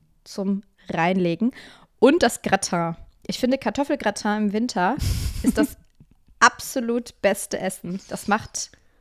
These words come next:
Speaker 1: mich sehr
Speaker 2: Machst
Speaker 1: glücklich.
Speaker 2: du da noch was rein oder ist das nur Kartoffel mit Sahne-Ei?
Speaker 1: Ähm, Ei mache ich da gar nicht rein.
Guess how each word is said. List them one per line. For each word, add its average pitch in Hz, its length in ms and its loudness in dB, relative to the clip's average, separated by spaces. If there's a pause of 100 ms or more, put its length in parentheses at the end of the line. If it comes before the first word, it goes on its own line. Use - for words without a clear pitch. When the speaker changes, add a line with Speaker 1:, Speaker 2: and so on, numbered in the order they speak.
(300)
Speaker 1:
mich - 460 0 (240)
sehr 196 140 4
Speaker 2:
Machst 190 140 4
Speaker 1:
glücklich. 180 80 2
Speaker 2:
du - 20 2
da 160 100 8
noch 143 140 2
was - 240 2
rein 123 240 4
oder 151 160 -2
ist - 160 -8
das - 160 -2
nur 147 160 0
Kartoffel 143 540 2
mit 127 180 0 (160)
Sahne-Ei? 101 920 2 (880)
Speaker 1:
Ähm, 247 920 4 (180)
Ei 208 240 6
mache 262 180 0
ich 233 80 -4
da - 120 0
gar 185 240 4
nicht - 260 -4
rein. 277 200 4